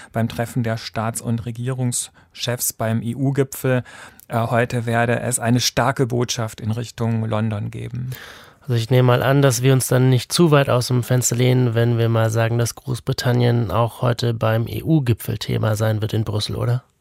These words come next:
Speaker 1: Nein, heute Vormittag wollen dort die Teilnehmer erstmal eine Zwischenbilanz zur Reform der Eurozone ziehen. Da geht's um andere Themen, unter anderem um die Bankenunion oder die Stärkung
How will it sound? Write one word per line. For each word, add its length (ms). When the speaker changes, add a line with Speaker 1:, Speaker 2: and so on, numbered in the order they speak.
Speaker 1:
Nein, 260
heute 200
Vormittag 600
wollen 380
dort 400
die 80
Teilnehmer 480
erstmal 380
eine 160
Zwischenbilanz 840
zur 180
Reform 400
der 200
Eurozone 760
ziehen. 340
Da 140
geht's 320
um 140
andere 320
Themen, 260
unter 180
anderem 240
um 120
die 100
Bankenunion 880
oder 180
die 80
Stärkung 560